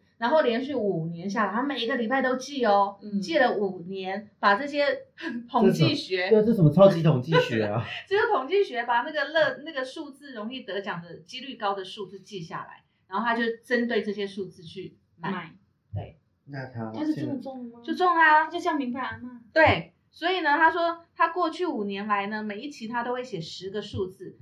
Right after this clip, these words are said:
Speaker 1: 然后有五个小孩每人出两百块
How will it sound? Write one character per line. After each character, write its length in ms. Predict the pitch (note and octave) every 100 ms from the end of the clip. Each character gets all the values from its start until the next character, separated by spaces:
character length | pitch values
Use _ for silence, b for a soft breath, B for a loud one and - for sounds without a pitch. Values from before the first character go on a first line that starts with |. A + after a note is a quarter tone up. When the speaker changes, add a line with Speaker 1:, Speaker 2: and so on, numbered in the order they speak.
| -
Speaker 1:
然 140 | A3+ A3+
后 120 | F4
有 240 | C4 C#4+
五 200 | G3+ G#3
个 140 | F#3+ A3+
小 160 | A3+
孩 260 | D#3+ E3 F3
每 380 | F#3+ F3 E3 -
人 320 | F3 F3 A3
出 460 | - - C#4 C#4 - _
两 440 | - G3 - G3 C4+
百 220 | A3 -
块 400 | - A3+ E3+ -